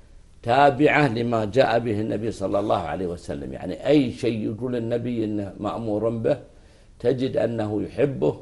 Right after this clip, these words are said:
ويشتاق إليه ويعلم أنه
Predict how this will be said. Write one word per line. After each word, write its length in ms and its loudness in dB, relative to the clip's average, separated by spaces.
ويشتاق 640 -4
إليه 400 0
ويعلم 680 4
أنه 720 0